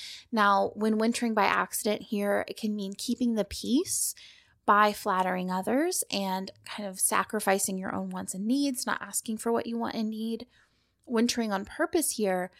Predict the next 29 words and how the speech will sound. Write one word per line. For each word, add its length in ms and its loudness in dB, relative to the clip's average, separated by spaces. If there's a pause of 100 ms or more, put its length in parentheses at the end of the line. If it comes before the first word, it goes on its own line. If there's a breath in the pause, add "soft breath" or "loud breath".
(240 loud breath)
can 140 0
look 160 0
like 180 0
prioritizing 880 0
healthy, 720 -6 (100)
loving, 680 -2
nourishing 640 -6
relationships. 920 -4 (640 loud breath)
Fours 420 0
often 400 2
do 240 0
the 120 0
push-pull 580 -2
thing. 480 -2
You 140 2
know, 420 0
I 140 0
think 200 -4
I 120 0
heard 400 -2
Ian 200 -4
Cron 360 -4
say 160 -4
one 200 -6
time, 300 -8
like, 220 -6
"Go 220 10
away, 340 8
but, 260 2